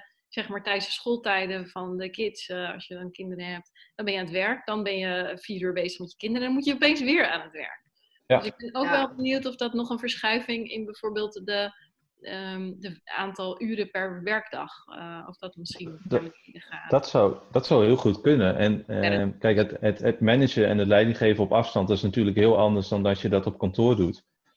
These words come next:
Speaker 2: Dus je gaat, eh, het veel meer loslaten, eh, dat je gaat sturen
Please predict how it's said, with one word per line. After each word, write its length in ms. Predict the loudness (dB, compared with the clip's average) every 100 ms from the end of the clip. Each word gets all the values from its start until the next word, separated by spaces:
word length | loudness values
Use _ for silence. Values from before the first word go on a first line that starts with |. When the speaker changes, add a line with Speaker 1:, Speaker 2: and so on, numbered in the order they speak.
| _ _
Speaker 2:
Dus 140 | 0 2
je 100 | 4
gaat, 480 | 4 6 4 2 -2
eh, 560 | 0 2 2 2 2 2
het 180 | 0
veel 200 | 4 4
meer 120 | 6 4
loslaten, 1040 | 4 2 2 4 4 4 2 2 2 -2
eh, 260 | -2 0 2
dat 180 | 0
je 60 | 0
gaat 160 | -2 0
sturen 240 | 2 2